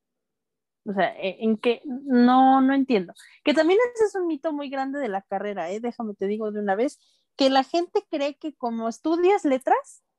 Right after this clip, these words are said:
tú ya sabes perfectamente redactar.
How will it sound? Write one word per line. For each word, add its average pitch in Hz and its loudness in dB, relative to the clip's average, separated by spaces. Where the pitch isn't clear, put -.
tú 302 0
ya 330 2
sabes 302 -4
perfectamente 294 -6
redactar. 233 -4